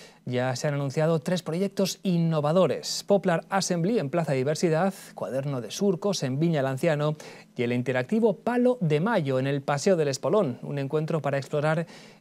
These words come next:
el tiempo como agente de cambio en el diseño urbano.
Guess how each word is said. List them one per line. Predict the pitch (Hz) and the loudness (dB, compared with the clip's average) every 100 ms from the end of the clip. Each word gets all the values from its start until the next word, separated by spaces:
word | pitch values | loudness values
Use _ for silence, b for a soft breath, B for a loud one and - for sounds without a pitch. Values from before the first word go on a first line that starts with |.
| - | -8
el | 113 107 | -6 -2
tiempo | 220 208 143 123 | 0 2 0 0
como | 135 131 | 0 -2
agente | 180 175 170 | 0 -2 0
de | 160 | -2
cambio | 156 165 139 135 - - | 0 -2 0 -2 -2 -4
en | 147 | -4
el | 147 | -2
diseño | 147 139 160 127 104 | -4 -2 0 0 -4
urbano. | 95 82 80 | -8 -10 -12